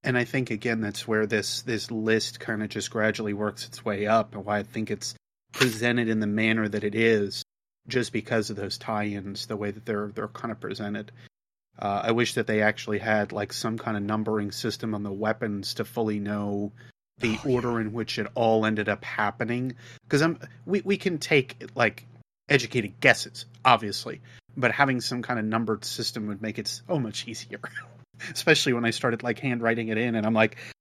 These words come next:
Speaker 1: "I can't copy paste this. There's no going back. What do I do?" Um, but for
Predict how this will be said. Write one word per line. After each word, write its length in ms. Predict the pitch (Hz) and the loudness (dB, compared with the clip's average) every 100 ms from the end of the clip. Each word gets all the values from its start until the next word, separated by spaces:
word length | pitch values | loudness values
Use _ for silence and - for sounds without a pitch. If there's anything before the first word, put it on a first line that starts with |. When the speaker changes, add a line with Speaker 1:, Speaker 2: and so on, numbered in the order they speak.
| - | -2
Speaker 1:
"I 100 | 135 | 2
can't 200 | 170 151 | 4 6
copy 280 | 160 143 127 | 6 6 4
paste 300 | 143 123 - | 4 4 4
this. 180 | 98 | -4
There's 160 | 123 110 | -2 0
no 120 | 131 | 0
going 240 | 120 123 110 | 2 2 4
back. 380 | 110 101 - - | 2 2 -6 -2
What 120 | 127 | 4
do 100 | 127 | 4
I 60 | |
do?" 260 | 120 107 85 - - _ _ - | 6 2 0 -10 -20 _ _ 0
Um, 440 | 123 117 110 104 - - _ _ _ _ _ _ - - | 6 8 8 4 -2 -20 _ _ _ _ _ _ -20 -12
but 220 | 143 143 135 | 4 4 4
for 640 | - 127 123 120 113 | 2 6 6 6 4